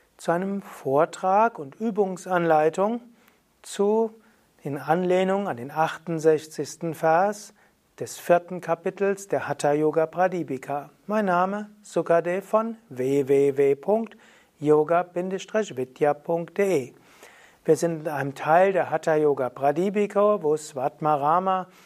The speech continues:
eine seiner wichtigsten Meditationstechniken vorstellt, nämlich Anahata Nada Konzentration, die Konzentration auf den inneren Klang. Er hat in einem vorigen Vers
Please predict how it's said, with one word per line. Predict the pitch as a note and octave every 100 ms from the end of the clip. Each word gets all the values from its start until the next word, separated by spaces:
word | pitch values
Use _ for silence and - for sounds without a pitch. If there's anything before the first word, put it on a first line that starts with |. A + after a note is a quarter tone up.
| _ _
eine | D3 D3+ D3+ D3+ E3+ - - -
seiner | - D3+ C#3+ C#3
wichtigsten | D3 F3 - F3 - - D#3+
Meditationstechniken | C#3+ C#3 C#3 - E3 F#3 A3 - G3+ G3+ - G3 F#3+ F#3
vorstellt, | - F3 F3 - G3 G#3+ G#3+ C#3
nämlich | B2 C3+ D#3+ F#3 - - - _ _
Anahata | - D3+ D3+ E3 F3 F3 F#3 F#3 F#3+ F#3
Nada | C#3 B2+ D#3 E3 D#3 C#3+ C3+ _ -
Konzentration, | E3+ E3 - D#3 D3 C#3+ C3+ - E3+ B2+ A#2 _ _ _ -
die |
Konzentration | F3 G#3+ A3 A3 G#3 G3+ G3+ A3 A3+
auf | G3 -
den | C3+
inneren | D3 D3+ D#3+ D#3 D#3+ F3+
Klang. | - E3+ C3 A#2+ _ _ _ _ _ -
Er | C#3+
hat | D3 D3
in | C3
einem | A#2+ A#2
vorigen | - D#3+ E3+ E3+ E3+ E3
Vers | - E3 F3 F#3 -